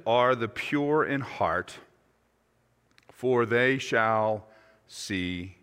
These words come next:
God." Blessed are the pure in heart, for they shall see God. Let's pray. Lord, may the words of my mouth and the meditations of our hearts be pleasing in your sight.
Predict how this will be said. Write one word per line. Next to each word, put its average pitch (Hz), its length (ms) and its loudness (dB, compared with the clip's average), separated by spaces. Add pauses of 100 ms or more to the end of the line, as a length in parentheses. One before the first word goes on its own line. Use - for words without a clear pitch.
(380)
God." 71 520 -10 (1120)
Blessed 107 320 -4
are 101 140 2
the 92 80 -4
pure 127 320 -4
in 143 80 -4
heart, 76 380 -14 (760)
for 95 140 -8
they 95 240 -2
shall 87 440 -6 (180)
see 76 260 -16
God. - 440 -18 (1900)
Let's - 160 -12
pray. 78 220 -6 (100)
Lord, 135 420 2 (1500)
may 92 140 -10
the 92 100 -6
words 120 600 0
of 92 160 -6
my 98 160 -2
mouth 117 540 0
and 95 100 -10
the 90 60 -10
meditations 101 800 -6
of 85 180 -8
our 80 140 -6
hearts 113 420 -2
be 87 160 -10
pleasing 104 520 -8
in 90 180 -10
your 90 140 -10
sight. - 360 -16